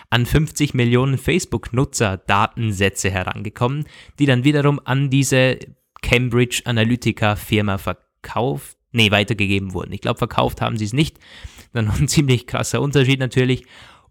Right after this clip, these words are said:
Und die haben damit dann, ja, ich meine, da kann man sehr viel machen,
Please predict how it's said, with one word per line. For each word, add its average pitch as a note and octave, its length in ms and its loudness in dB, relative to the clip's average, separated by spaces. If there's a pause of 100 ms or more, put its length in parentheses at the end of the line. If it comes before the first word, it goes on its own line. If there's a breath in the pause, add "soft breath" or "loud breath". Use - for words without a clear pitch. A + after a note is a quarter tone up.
(100)
Und C3 440 0
die B2 140 4
haben A#2 220 4
damit A#2 420 0
dann, A#2+ 560 0
ja, A#2 180 -2
ich G2+ 120 -6
meine, F#2 140 -4
da F#2+ 40 -2
kann - 180 -4
man A2+ 140 0
sehr G2+ 160 4
viel G2 160 2
machen, G2+ 340 0